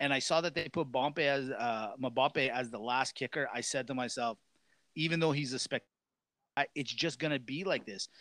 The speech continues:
Um, years ago in the World Cup, uh, Baggio, best player, the guy with the rat tail. A lot of people will just remember him because of his rat tail.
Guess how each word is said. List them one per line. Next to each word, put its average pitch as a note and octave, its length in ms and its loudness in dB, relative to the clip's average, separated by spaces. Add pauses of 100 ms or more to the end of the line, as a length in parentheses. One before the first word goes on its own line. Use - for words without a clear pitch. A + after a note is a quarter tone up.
(200)
Um, B2+ 440 2
years D#3 340 0
ago C3+ 480 0
in B2+ 80 -6
the C3 80 -2
World D3 420 0
Cup, G2+ 280 -6 (160)
uh, A2+ 240 -2
Baggio, C3+ 680 4 (140)
best C3 320 0
player, D#3+ 240 2
the B2 80 -2
guy C#3 100 4
with C#3 120 2
the C#3 80 0
rat B2+ 280 2
tail. G#2+ 320 -2
A - 40 -6
lot C#3+ 160 4
of - 40 2
people C#3 220 0
will C3+ 60 2
just B2 160 -4
remember C3+ 340 -2
him B2 100 -4
because B2 220 -6
of B2 60 -10
his A2 160 -8
rat C#3 260 2
tail. A2+ 240 -4